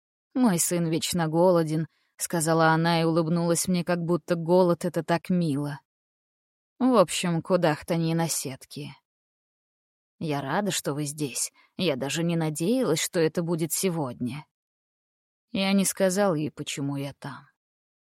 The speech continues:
Не хотел портить сюрприз. Глупая корова улыбалась мне и тыльной стороной руки откидывала со лба потные волосы.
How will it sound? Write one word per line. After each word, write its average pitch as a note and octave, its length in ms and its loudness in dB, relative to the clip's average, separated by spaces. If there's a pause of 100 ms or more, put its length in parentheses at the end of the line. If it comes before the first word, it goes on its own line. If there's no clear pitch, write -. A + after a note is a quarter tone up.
Не E3 200 -2
хотел D#3+ 460 -4
портить - 480 -8
сюрприз. - 800 -10 (920)
Глупая E3 520 2
корова E3+ 480 4
улыбалась E3+ 640 2
мне D#3+ 240 0
и D#3 40 -2
тыльной E3 400 0
стороной E3 500 2
руки E3+ 320 0
откидывала C#3+ 600 -2
со C#3+ 220 -4
лба C#3+ 260 -4
потные D3 520 -4
волосы. B2+ 640 -6